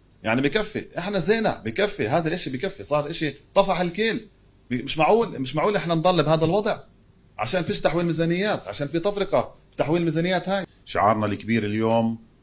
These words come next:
Speaker 2: المساواة في الخدمات الصحية. إيه، أهل الناصري وأهل الشمال بيطلع لهم ياخذوا، إيه، خدمات صحية من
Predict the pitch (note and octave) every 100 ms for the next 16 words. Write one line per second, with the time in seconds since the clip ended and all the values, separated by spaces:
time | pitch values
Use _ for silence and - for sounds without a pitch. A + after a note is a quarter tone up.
0 | _ _ _ - E2+ F2+ - G2+ G2 G#2
1 | G2 F#2+ E2+ F#2 F2 F2+ E2 - - -
2 | C2 B1 - - - _ _ - - _
3 | _ _ _ _ _ - D#2 D#2 D#2+ D#2
4 | D#2 D2 G2+ G#2 G2+ G2+ G#2+ G#2 - F#2+
5 | F#2 G2+ F#2+ - - G2 G#2+ G#2+ A2+ A2
6 | - - G#2 F#2+ F#2 F#2 G2 F#2+ - F2
7 | F2 E2 - E2 D#2+ - F2+ F2 F#2 F2+
8 | - - - F2+ F2+ F2 E2+ E2 E2